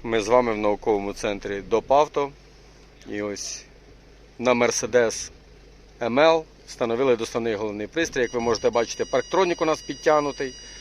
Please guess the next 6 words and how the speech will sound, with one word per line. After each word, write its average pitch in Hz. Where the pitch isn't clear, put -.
Ми 135
виїжджаємо, 127
камера 117
заднього 113
огляду. 156
Вона, 127